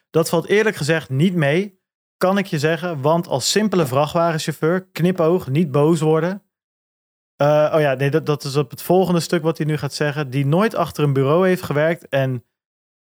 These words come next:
eh, en net een e-mail met attachment kan versturen, eh, zie ik vaker dan mij lief is door de bomen het bos niet meer. S S D, invoice, protocol, et cetera, et cetera, zijn voor mij vaak niet meer dan enkele letters uit een alfabet."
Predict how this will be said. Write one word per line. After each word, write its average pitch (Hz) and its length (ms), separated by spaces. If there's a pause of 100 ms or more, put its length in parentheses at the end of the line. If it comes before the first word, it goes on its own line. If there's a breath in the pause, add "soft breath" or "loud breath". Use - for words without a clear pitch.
(180)
eh, 127 440 (200)
en 131 220
net 175 240
een 147 80
e-mail 175 280
met 143 180
attachment 175 460
kan 160 160
versturen, 151 560 (720 soft breath)
eh, 127 260
zie 135 200
ik 143 100
vaker 185 380
dan 151 100
mij 139 140
lief 156 160
is 170 180
door 139 140
de 135 80
bomen 160 320
het 131 120
bos 165 220
niet 127 140
meer. 113 300
S 156 180 (140)
S 123 40
D, 135 40 (280)
invoice, 147 500
protocol, 143 640
et 131 120
cetera, 135 300
et 127 100
cetera, 131 340
zijn 131 200
voor 127 280
mij 143 320
vaak 147 340
niet 135 140
meer 135 240
dan 123 140
enkele 160 360
letters 139 320
uit 123 160
een 131 60
alfabet." 139 640